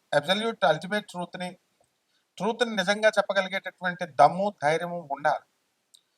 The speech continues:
అప్పుడు మాత్రమే ప్రజలు మారతారు, అప్పుడు మాత్రమే గురుస్థానం వస్తుంది. అంతేగాని డబ్బుల కోసమో లేకపోతే దీనికోసమో, ఆ, ఏదో దీనికోసం చెప్తే ఎట్లా? అలాగే ఈ వీళ్ళు కూడా ఉన్నారు అంతే,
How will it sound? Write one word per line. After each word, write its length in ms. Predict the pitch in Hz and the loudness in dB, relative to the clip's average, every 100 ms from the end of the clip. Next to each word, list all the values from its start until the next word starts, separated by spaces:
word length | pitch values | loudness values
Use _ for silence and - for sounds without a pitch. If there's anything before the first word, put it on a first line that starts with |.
| _ _ | _ _
అప్పుడు 240 | 127 190 190 | -4 -2 2
మాత్రమే 360 | 196 202 214 | 2 4 0
ప్రజలు 380 | 208 156 156 185 | 2 2 4 2
మారతారు, 520 | 151 147 - 156 123 - | 4 2 4 0 -2 -8
అప్పుడు 200 | 123 175 | -8 -2
మాత్రమే 320 | 180 180 185 | -2 -2 -4
గురుస్థానం 580 | 190 147 156 - 170 151 | -6 -6 -8 -2 -2 0
వస్తుంది. 240 | 135 - | -6 -10
అంతేగాని 340 | 151 165 131 135 - _ _ 131 | -8 -6 -6 -8 -16 _ _ 2
డబ్బుల 300 | 147 147 170 | 4 4 0
కోసమో 420 | 170 170 170 170 | 0 -2 -2 2
లేకపోతే 560 | 165 160 165 160 - | 2 2 -4 -14 -12
దీనికోసమో, 580 | 147 151 160 151 165 165 - _ _ _ 156 | -12 -8 -8 -8 -10 -10 -12 _ _ _ -4
ఆ, 220 | 180 202 _ _ _ | -4 -6 _ _ _
ఏదో 380 | 151 151 143 147 | -10 -6 -2 -4
దీనికోసం 460 | 139 160 165 165 170 | -4 -6 -6 -8 -12
చెప్తే 260 | 165 - | -10 -4
ఎట్లా? 240 | 170 208 220 _ _ _ _ _ _ | -2 -4 -6 _ _ _ _ _ _
అలాగే 460 | 143 185 196 180 156 - _ - | 0 0 2 2 2 -4 _ -12
ఈ 400 | 151 160 156 151 | -8 -4 -6 -6
వీళ్ళు 280 | 147 180 202 | -2 2 4
కూడా 240 | 196 196 | 6 6
ఉన్నారు 240 | 180 180 160 | 6 2 2
అంతే, 380 | - 170 147 | 0 -4 -6